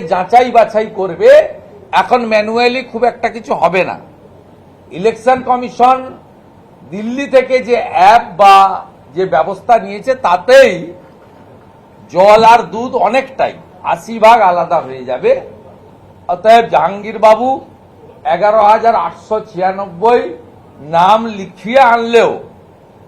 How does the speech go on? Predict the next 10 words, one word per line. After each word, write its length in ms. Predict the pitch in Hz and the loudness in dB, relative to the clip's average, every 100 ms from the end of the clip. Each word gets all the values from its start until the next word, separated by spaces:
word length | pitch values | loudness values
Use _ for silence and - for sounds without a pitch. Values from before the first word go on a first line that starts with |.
| _ _ - _ _ - _ _ - - - | _ _ -20 _ _ -20 _ _ -20 -20 -16
নিজের 340 | 170 185 233 226 220 | -8 0 0 0 2
নাম, 180 | 233 247 240 | 4 4 2
বাবার 300 | 185 175 208 208 208 | 2 4 2 0 2
নাম, 180 | 220 254 254 - - - _ _ _ | 4 4 0 -12 -20 -20 _ _ _
মৃতকে 480 | 147 185 226 220 226 226 | -16 -8 -4 -4 -2 -4
বাঁচিয়ে 360 | 190 185 208 208 214 | -6 -10 -8 -4 -2
রাখা, 200 | 185 226 254 | 0 2 0
এগুলো 320 | 190 180 196 226 - | -2 -4 2 2 0
দিয়ে 180 | 165 214 208 | -6 -8 -6
সফটওয়্যারে 600 | 170 180 - 202 208 202 | -4 -4 -2 2 2 0